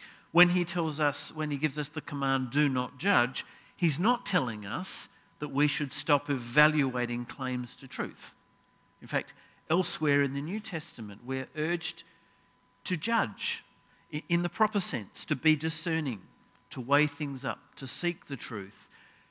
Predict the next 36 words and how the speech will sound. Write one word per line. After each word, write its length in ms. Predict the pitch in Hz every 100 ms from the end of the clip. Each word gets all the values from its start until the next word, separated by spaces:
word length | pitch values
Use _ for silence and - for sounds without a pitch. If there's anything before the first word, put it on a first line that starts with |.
| _
to 120 | - 165
choose 560 | - 208 202 190 151
wisely 540 | 170 185 185 139 110 101
between 440 | 127 - 131 123
what 140 | 131
is 240 | 139 170 127
right 300 | 104 101 117 -
and 120 | 123 123
what 160 | 127
is 280 | 147 151 123
wrong. 220 | 107 90 - _ _ _ _ _ _ _ _ _ _ _ _ _ _ _ _ _ _ _ _ _ -
Well, 100 | 135
in 80 | 127
the 80 |
story 420 | - - 147 127 101
we 140 | 123
heard 320 | 120 120 110
from 260 | - 117 110
John 280 | 123 113 110
chapter 480 | 120 110 - 117
eight, 320 | 151 117 - - _ - - - - _ _ _ -
a 40 |
woman 360 | 127 202 233 214
who 160 | 202
was 140 | 202 -
caught 360 | - 117 113 -
in 80 | 127
the 120 | 123
act 280 | 143 - -
of 100 | 160
committing 380 | - 135 123 117
adultery 720 | 101 120 120 - 117 120 117 - _ _ _
is 140 | 131 123
brought 280 | 113 104 -
to 100 | 110
Jesus. 600 | 117 101 95 - - -